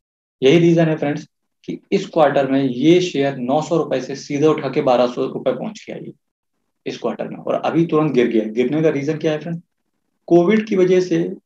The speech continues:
जो भी pharma sector ऊपर था, अब कोविड चूंकि धीरे-धीरे खत्म हो रहा है friends, तो जो कोविड की वजह से ऊपर गया, वो सारे share फिर से consolidate होके फिर से सही हो जाएंगे। लेकिन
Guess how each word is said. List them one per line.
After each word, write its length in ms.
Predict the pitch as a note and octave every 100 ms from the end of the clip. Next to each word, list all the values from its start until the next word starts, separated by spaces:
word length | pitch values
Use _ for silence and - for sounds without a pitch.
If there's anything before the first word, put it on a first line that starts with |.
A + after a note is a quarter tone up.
| _
जो 180 | C#3 D3 D3
भी 140 | G3
pharma 680 | G3+ - B2+ B2 C#3+ D#3+ F#3+ - -
sector 380 | - D3 C#3 E3
ऊपर 360 | E3+ - C#3 C#3
था, 300 | - G#2+ - _ _ _ _ -
अब 100 | -
कोविड 280 | D3+ D#3 E3+
चूंकि 280 | D#3 D3 E3+
धीरे-धीरे 400 | C#3+ D3+ D3+ D3
खत्म 280 | C#3 C3+
हो 120 | B2 A#2+
रहा 100 | B2
है 80 |
friends, 240 | B2 C3+ C#3+ _ _ _ _ -
तो 240 | E3+ F3+ B2
जो 180 | E3 G3+
कोविड 380 | - C3 F3+ -
की 60 | F3
वजह 180 | D#3
से 140 | D3+ C#3+
ऊपर 240 | B2 C#3
गया, 200 | A#2+ A#2+
वो 260 | B2 C#3 F3
सारे 420 | - - C#3 F3
share 300 | E3+ D#3 D#3+ -
फिर 100 | D3+
से 220 | - F3
consolidate 640 | D3+ C#3+ C#3+ C#3+ C3+ D#3
होके 280 | C#3 A#2 D3 F#3+ - _ _ _ _ -
फिर 80 | D3+
से 200 | D3+ E3
सही 240 | D#3 C#3
हो 140 | B2+
जाएंगे। 320 | A2 G2+ G2 G#2
लेकिन 840 | - _ _ _ _ _ C#3+ G3